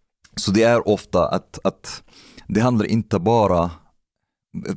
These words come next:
that they don't get to have, like, non-marital relationships, but even, like, if, if a, a Muslim woman gets interested in a non-Muslim man, they cannot, like, get married.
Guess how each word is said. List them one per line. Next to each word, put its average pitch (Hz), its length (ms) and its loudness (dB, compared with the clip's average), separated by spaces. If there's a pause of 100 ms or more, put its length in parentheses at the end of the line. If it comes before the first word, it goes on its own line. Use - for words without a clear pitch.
(140)
that 87 120 -2
they 92 100 2
don't 90 360 0
get 85 140 -2
to 98 80 -6
have, 82 360 0
like, 82 240 -2
non-marital 90 580 0
relationships, - 760 -4 (120)
but - 320 -4
even, 85 420 0
like, 80 320 -2
if, - 280 -10 (100)
if - 320 -6
a, 80 160 -2 (640)
a 98 60 0
Muslim 92 640 0
woman 87 420 0
gets - 360 -4
interested 101 500 -2
in 85 120 2
a 80 260 0 (420)
non-Muslim 90 600 -2
man, 120 420 -2 (400)
they 82 100 0
cannot, - 580 -6
like, - 220 -8 (120)
get - 60 -6
married. - 480 -4